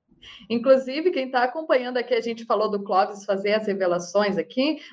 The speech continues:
mas se você que é amigo do Clóvis, trabalha junto, conhece, se tem algum segredo, <laughs> tem al-,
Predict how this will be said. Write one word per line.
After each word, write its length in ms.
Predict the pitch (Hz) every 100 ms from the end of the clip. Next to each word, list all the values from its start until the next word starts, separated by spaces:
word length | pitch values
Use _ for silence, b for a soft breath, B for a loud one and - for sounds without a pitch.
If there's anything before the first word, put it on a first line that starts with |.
| B
mas 220 | 196 202
se 160 | 202 285
você 500 | 339 330 254 247 254
que 120 | 254
é 80 | 214
amigo 260 | 214 214
do 140 | 202 202
Clóvis, 500 | 208 208 226 208 202
trabalha 400 | 202 202 202 214
junto, 240 | 220 208
conhece, 460 | 226 202 196 214 247
se 140 | 226
tem 220 | 220 214
algum 280 | 220 220 226
segredo, 540 | 233 214 233 208 254
<laughs> 40 | 247
tem 220 | - 247
al-, 320 | - 277 277